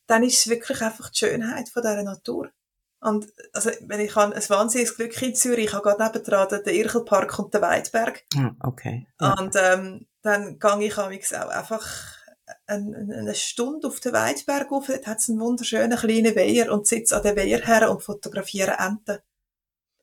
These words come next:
Speaker 1: und, und Vögel und, und es, oder ein Lichtstrahl, wo ins Wasser fällt, wie es einfach so schön ist. Jetzt einfach auch zum zeigen, ja, was wir eigentlich für ein unglaubliches Glück haben, wo wir dürfen leben.
Speaker 2: Schön. Am Schluss stelle ich dir noch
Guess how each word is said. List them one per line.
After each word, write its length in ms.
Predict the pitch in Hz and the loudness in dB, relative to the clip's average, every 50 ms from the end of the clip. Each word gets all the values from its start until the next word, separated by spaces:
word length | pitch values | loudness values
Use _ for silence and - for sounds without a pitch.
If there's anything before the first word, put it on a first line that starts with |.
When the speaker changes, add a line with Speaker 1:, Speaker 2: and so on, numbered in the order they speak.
| _ _ | _ _
Speaker 1:
und, 360 | - 202 196 196 196 - - | -6 -6 -6 -4 -6 -6 -8
und 180 | - - 202 - | -6 -8 -8 -6
Vögel 500 | - - 208 208 208 - 240 214 208 - | -4 0 0 0 0 0 -2 -2 -2 -4
und, 340 | - 202 202 202 208 208 - | -6 -6 -6 -6 -6 -8 -8
und 260 | - 202 208 202 196 | -8 -8 -8 -8 -8
es, 280 | 208 202 - - - - | -6 -4 -2 -2 -2 -2
oder 220 | 202 208 208 208 208 | -2 -2 -2 -2 -2
ein 80 | 202 | -2
Lichtstrahl, 720 | 196 185 208 214 - - - - - - 220 214 208 214 208 | -2 -2 0 0 0 0 0 -2 -2 2 4 6 6 6 4
wo 60 | 202 | 2
ins 160 | 202 196 - - | 0 0 0 0
Wasser 300 | 196 214 208 - - 220 | 0 0 2 0 0 0
fällt, 380 | - - 208 190 190 185 - | 2 2 2 2 0 -4 -6
wie 40 | 214 | -6
es 80 | 208 208 | -4 -4
einfach 300 | 196 - - 208 202 202 | -6 -8 -10 -10 -8 -8
so 200 | - - 208 208 | -8 -8 -6 -6
schön 360 | 208 - - 202 214 214 208 | -4 -4 -2 -2 -2 -2 -2
ist. 180 | 208 208 208 - | -2 -2 -4 -6
Jetzt 180 | 208 208 - | -8 -6 -2
einfach 300 | 208 208 208 208 - - | -2 -2 -2 -4 -6 -2
auch 200 | 214 208 226 226 | 0 0 0 2
zum 160 | 226 - 220 220 | 0 -2 -4 -2
zeigen, 420 | - 214 202 196 202 202 214 214 | -2 -2 -2 -2 -2 -4 -4 -2
ja, 280 | 202 208 233 240 226 _ _ _ _ _ _ _ _ _ _ _ - 214 - | -2 -2 -4 -4 -8 _ _ _ _ _ _ _ _ _ _ _ -10 -4 -2
was 180 | - 226 226 - | 0 0 2 2
wir 100 | 220 214 | 0 0
eigentlich 160 | 214 214 - | 0 0 -2
für 80 | - 208 | -2 -2
ein 180 | 208 - - | -2 -2 0
unglaubliches 640 | - 214 226 226 220 202 190 202 208 208 208 - - | 0 0 2 2 2 0 0 -2 -2 0 0 0 0
Glück 360 | - 202 214 - - - - | -2 -8 -10 -8 -6 -6 -4
haben, 160 | 220 190 190 | -4 -4 -4
wo 140 | 196 196 196 | -6 -8 -8
wir 80 | 190 | -6
dürfen 340 | 185 185 180 170 - - 180 | -4 -4 -6 -6 -6 -8 -8
leben. 220 | 165 165 156 160 - _ _ _ _ _ _ _ _ _ _ _ _ _ _ _ _ _ _ _ _ _ _ _ _ _ _ _ _ _ _ _ - - | -8 -8 -10 -10 -12 _ _ _ _ _ _ _ _ _ _ _ _ _ _ _ _ _ _ _ _ _ _ _ _ _ _ _ _ _ _ _ -20 -10
Speaker 2:
Schön. 380 | - 160 170 196 220 - - _ _ _ _ _ _ _ - - - - - - - - - - _ | -4 -2 -2 -2 -2 -6 -12 _ _ _ _ _ _ _ -12 -8 -6 -6 -4 -4 -6 -6 -8 -8 _
Am 100 | - 180 | 0 2
Schluss 280 | 175 - 202 220 220 - | 4 6 6 6 6 4
stelle 220 | - 196 196 190 | 4 2 4 4
ich 80 | 180 - | 2 4
dir 160 | - 180 180 | 6 6 8
noch 220 | 180 170 160 156 | 8 8 8 6